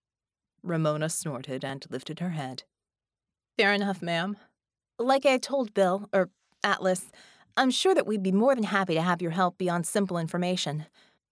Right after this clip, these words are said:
I'm not the one in charge of logistics, but I know who is, and I can pass along your offer immediately." She checked the appropriate channels and flagged the Colt brothers. While Eight could track all of the minute details regarding her dual deity conversation,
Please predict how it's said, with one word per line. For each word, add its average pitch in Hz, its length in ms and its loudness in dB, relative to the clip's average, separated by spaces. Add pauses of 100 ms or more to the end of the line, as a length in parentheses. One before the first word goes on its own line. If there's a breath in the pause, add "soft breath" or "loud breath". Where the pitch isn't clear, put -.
(320)
I'm 233 120 2
not 240 140 4
the 330 60 2
one 247 140 4
in 202 120 4
charge 220 360 2
of 262 120 2
logistics, 285 560 -2
but 254 200 2
I 262 60 4
know 294 160 4
who 320 200 2
is, 196 380 4
and 214 140 -2
I - 100 -4
can 233 160 -6
pass 254 240 -2
along 240 280 2
your 208 140 2
offer 208 320 0
immediately." 190 840 -2 (1000)
She - 200 -6
checked 180 380 -4
the 202 100 -2
appropriate 185 520 -6
channels 160 540 -8
and 180 200 -4
flagged 175 460 -6
the 147 80 -12
Colt 180 360 -6
brothers. 139 500 -10 (720 soft breath)
While 233 320 0
Eight 277 220 -6
could 214 160 -4
track 208 300 -4
all 196 120 2
of 190 120 -4
the 180 80 0
minute 165 300 -2
details 139 460 -8
regarding 156 360 0
her 160 140 -4
dual 147 340 -8
deity 151 340 -6
conversation, 143 800 -6